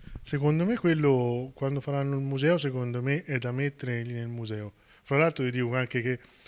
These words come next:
c'è rimasto due anni e poi il libro è pieno, ce ne vuole uno nuovo.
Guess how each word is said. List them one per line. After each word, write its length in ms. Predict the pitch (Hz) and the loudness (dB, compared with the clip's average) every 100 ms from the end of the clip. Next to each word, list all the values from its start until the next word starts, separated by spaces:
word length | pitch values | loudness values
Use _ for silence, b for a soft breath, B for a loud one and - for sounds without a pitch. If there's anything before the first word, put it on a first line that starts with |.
| B | B
c'è 160 | - 131 | -6 -4
rimasto 360 | 135 143 - | -2 -2 -2
due 180 | 135 143 | 0 2
anni 220 | 156 160 | 4 4
e 40 | 127 | 0
poi 180 | - 131 | 0 0
il 60 | |
libro 260 | 127 131 117 | 2 2 0
è 40 | |
pieno, 440 | 113 139 143 123 113 b b b | 2 2 2 0 -4 b b b
ce 160 | - 123 | -8 -6
ne 60 | |
vuole 220 | 120 120 - | -2 -2 0
uno 160 | 151 | 0
nuovo. 380 | 131 123 113 110 | 2 2 0 -6